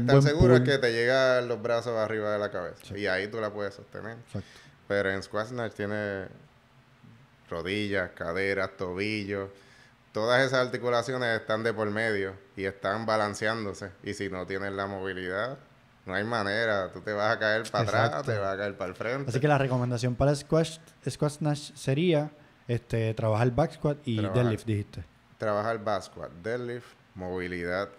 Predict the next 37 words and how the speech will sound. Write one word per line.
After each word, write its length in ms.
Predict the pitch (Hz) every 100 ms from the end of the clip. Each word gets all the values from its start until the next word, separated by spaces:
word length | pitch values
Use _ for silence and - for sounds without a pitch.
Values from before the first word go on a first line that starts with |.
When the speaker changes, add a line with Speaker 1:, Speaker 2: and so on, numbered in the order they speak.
| -
Speaker 2:
Claro, 160 | 95 90
Speaker 1:
importante. 580 | 95 92 92 90 87
Speaker 2:
claro. 340 | 92 92 90 90 - _ _
Speaker 1:
Movilidad 800 | 104 101 98 95 92 95 107 123 - -
y 800 | 104 101 98 95 90 85 80 71 - - - - _
Speaker 2:
¿Y 80 | 120
el 120 | 120
deadlift 320 | 110 135 151 127
agarre 360 | 113 113 139
snatch 300 | 131 147 143 -
o 160 | 110 104
agarre 260 | 101 110
regular? 360 | 101 107 95 85 92 - - - - _ _ _ _ _ _ _ _ _
Speaker 1:
Agarre 320 | 107 110 110 120
regular 400 | 131 123 120 120
está 240 | 110 113
bien, 220 | 98 101 -
porque 240 | 101 98 101
Speaker 2:
Ok. 60 | 98 98 - - -
Speaker 1:
el, 80 | 104
el, 500 | 101 98 95 90 90 - - - - -
los 180 | 113 104
dos 100 | 117
movimientos, 500 | 127 127 117 104 101
tú 100 | 107
vas 120 | 110
a 20 | 117
hacer 160 | 123
un 120 | 120 113
squat 340 | - 139 135
y 60 | 107
tú 160 | 104
vas 120 | 104 104
a 40 |
hacer 200 | 104 107
un 120 | 107
galón. 220 | 101 90